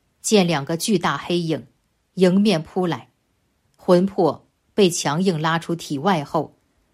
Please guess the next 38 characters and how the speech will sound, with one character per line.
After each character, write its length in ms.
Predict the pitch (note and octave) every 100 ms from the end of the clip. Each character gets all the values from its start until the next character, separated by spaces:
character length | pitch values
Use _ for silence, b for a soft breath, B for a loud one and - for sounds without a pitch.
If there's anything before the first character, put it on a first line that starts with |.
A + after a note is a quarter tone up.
| _ _
就 180 | - A#3
被 160 | F3+ F#3
锁 220 | - D3+
上 200 | D3+ F3
手 240 | - D#3
铐， 400 | C#3 - F3+ D#3 _ _ _ _
带 180 | - F#3+
来 160 | D#3 E3
这 200 | G3+ E3
里 120 | C#3
惩 300 | - D3+ D3+
戒。 300 | - E3 C3 _ _ _ _ _ -
每 180 | F#3+
天 280 | E3+ - F#3+
鬼 240 | F#3+ E3 C#3
差 360 | - E3+ E3 _ _
用 200 | G#3 G3+
热 280 | F3+ A3+ E3+
铁 260 | E3 D#3 C3+
烫 240 | - F3+
我 80 | D3
胸 260 | D3 E3+ D#3+
膛、 280 | - B2 C#3 _
手 340 | - F3 D#3
脚， 320 | F#3 F3 - - _ _ _ _ _
痛 240 | - G3
得 120 | F#3 E3+
我 140 | D#3
哇 240 | D3+ F#3
哇 220 | F#3 F#3+ G3
大 220 | G3 D3+
叫， 360 | - D#3+ - _ _ _ _ _ -
一 160 | G#3+
时 140 | - F3+
昏 240 | E3 F#3
死 220 | F#3 D3+
过 240 | D3 F3+ D#3
去， 360 | - D3+ -